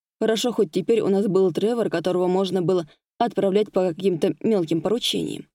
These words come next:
Дарси отрядила его купить краски, чтобы освежить фасад. А потом его же и заставил этот фасад красить.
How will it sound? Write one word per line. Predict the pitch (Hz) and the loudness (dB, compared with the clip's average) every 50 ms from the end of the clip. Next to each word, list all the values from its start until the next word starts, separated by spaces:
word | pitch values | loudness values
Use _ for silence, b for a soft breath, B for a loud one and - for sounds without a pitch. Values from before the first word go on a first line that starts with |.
| _ _ - | _ _ -2
Дарси | 196 196 202 190 170 151 180 | 0 2 2 2 0 0 -2
отрядила | 170 151 170 180 180 170 208 214 214 | -2 0 0 -2 0 2 2 2 4
его | 202 190 170 175 160 | 4 2 2 0 0
купить | - 151 151 - 185 156 - | -2 -2 0 0 -2 -2 -2
краски, | - 190 208 233 240 - - 185 | -2 -2 -2 -2 -2 -2 -4 -4
чтобы | 180 - 190 190 190 | -2 0 0 0 0
освежить | 175 160 - 185 180 175 156 | 0 0 0 0 2 0 0
фасад. | - - 185 175 151 - - - - - - _ _ _ _ _ _ _ _ - | 0 -2 -2 -2 -4 -6 -10 -10 -12 -12 -16 _ _ _ _ _ _ _ _ -4
А | 349 | -2
потом | 339 339 330 - 370 339 302 - | 0 0 2 2 2 2 2 0
его | 208 196 208 170 156 170 190 | 0 0 2 2 2 2 2
же | 233 311 | 2 0
и | 330 - 269 | 0 0 0
заставил | 196 190 196 - - 214 233 233 208 | 0 0 0 -2 -2 -2 0 0 0
этот | - 160 147 | -2 -4 -6
фасад | - - 185 196 - 208 202 - | -4 -6 -4 -2 -4 -4 -4 -6
красить. | - - 151 147 151 - - - _ | -6 -4 -4 -4 -4 -8 -12 -16 _